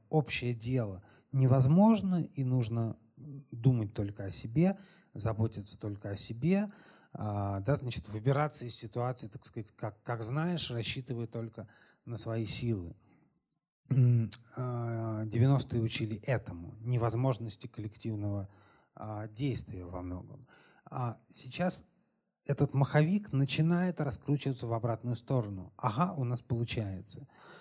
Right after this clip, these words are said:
Ага, мы встретились, э, значит, на собрании жильцов дома и не обязательно переругались, а, а, может быть, даже решили, что, что у нас во дворе должно быть. Да, вот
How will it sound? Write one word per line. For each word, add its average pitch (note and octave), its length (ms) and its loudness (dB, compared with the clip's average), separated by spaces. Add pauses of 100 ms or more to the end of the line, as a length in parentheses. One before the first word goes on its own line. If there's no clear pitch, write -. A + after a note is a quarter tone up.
(520)
Ага, D3+ 440 8
мы D3+ 180 4
встретились, B2+ 800 0
э, B2+ 160 -4
значит, A#2 340 -4
на A#2+ 120 -2
собрании B2+ 500 2
жильцов A#2 480 -2
дома F3 340 8
и D3 180 -2
не C#3+ 140 2
обязательно C3 540 2
переругались, C3 920 -2 (160)
а, A2+ 300 -6 (340)
а, A2 540 -2
может C3 340 4
быть, A#2+ 140 2
даже A#2+ 280 4
решили, C3 540 2
что, A#2+ 640 0
что A#2+ 260 -2
у A2+ 60 -2
нас A2 240 -4
во G#2 100 -8
дворе G2+ 320 -4
должно G2 400 -6
быть. - 340 -6 (480)
Да, D3+ 220 4
вот C3 260 -2